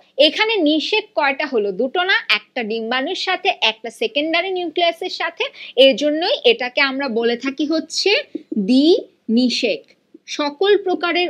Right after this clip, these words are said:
উন্নত, আহ, উদ্ভিদের ফুলের মধ্যে আমরা দ্বিনিষেকটা দেখে থাকি। আচ্ছা, এখন, আহ, প্রতিপাদ্য যে কোষগুলো ছিল এগুলো আর থাকবে না, এগুলো নষ্ট হয়ে যাবে। এখন এটার ভেতরে ভ্রূণটা বাড়তে থাকবে। ভ্রূণ যখন বাড়বে,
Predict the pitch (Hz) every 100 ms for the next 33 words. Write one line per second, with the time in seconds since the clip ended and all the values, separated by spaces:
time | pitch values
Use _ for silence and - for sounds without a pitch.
0 | - 269 277 294 320 381 403 415 _ -
1 | 247 254 220 202 302 302 339 320 277 269
2 | 285 277 254 233 - 330 247 247 208 233
3 | 220 214 - 247 - 392 - _ - 214
4 | 262 254 269 196 - - - _ _ -
5 | - 262 - 220 - - 339 - 480 381
6 | 427 _ _ 233 233 359 381 403 403 403
7 | 392 403 359 339 285 330 349 - 320 330
8 | 254 294 294 285 - 233 233 240 247 269
9 | 247 247 302 269 262 277 440 - - 240
10 | 247 440 330 339 220 226 277 349 277 -
11 | 233 240 330 247 208 - 214 - 180 180
12 | - - - - 208 196 285 349 415 392
13 | 381 381 403 320 262 262 247 202 233